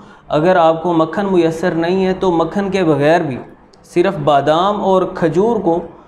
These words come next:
सुबह खाली पेट यानी नाश्ते के तौर पर आप कह लीजिए कि आप इस्तेमाल करना शुरू करें।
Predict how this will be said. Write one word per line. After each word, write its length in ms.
सुबह 420
खाली 320
पेट 400
यानी 280
नाश्ते 540
के 160
तौर 340
पर 140
आप 300
कह 120
लीजिए 400
कि 140
आप 220
इस्तेमाल 420
करना 280
शुरू 240
करें। 260